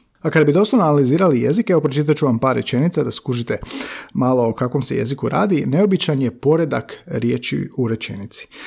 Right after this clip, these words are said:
Dakle, recimo, za rečenicu dijete je palo na ulici u prošlosti. A, baski bi rekli ume kalean erori da. Ne pokušavam imitirati točan izgovor.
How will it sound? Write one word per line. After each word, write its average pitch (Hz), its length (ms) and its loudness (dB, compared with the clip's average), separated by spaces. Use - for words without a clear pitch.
Dakle, 143 300 2
recimo, 151 340 2
za 127 120 0
rečenicu 156 560 2
dijete 160 600 2
je 131 240 -2
palo 143 300 4
na 127 100 4
ulici 98 500 -6
u 139 140 -4
prošlosti. - 560 -8
A, 107 420 -2
baski 131 420 0
bi 120 160 0
rekli 113 440 0
ume 170 540 2
kalean 135 520 2
erori 117 380 2
da. 95 360 -10
Ne 139 280 0
pokušavam 113 640 -2
imitirati 107 560 -4
točan - 340 -4
izgovor. 101 420 -6